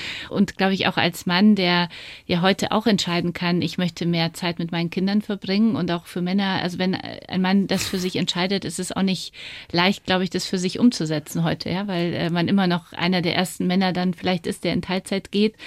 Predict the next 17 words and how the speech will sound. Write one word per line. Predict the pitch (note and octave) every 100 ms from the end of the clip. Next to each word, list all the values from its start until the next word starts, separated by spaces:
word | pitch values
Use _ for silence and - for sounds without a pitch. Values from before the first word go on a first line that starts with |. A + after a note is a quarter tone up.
| -
oder | - F#3
in | E3+
Elternzeit | F#3 F3+ G3+ - F#3 -
geht | F#3+ G#3
und | - F3
deswegen | E3 F3+ F#3 F3+
möchte | - E3+
ich, | F#3 -
äh, | -
auch | E3+ -
Männer | G3 G#3+ F#3+
empowern, | F3+ E3+ - F#3 G3+ G#3
ihren | - G3 F#3+ F#3
Weg | G#3+ -
zu | - F3+
gehen | F3 F#3 G3+
und | F3 F3 -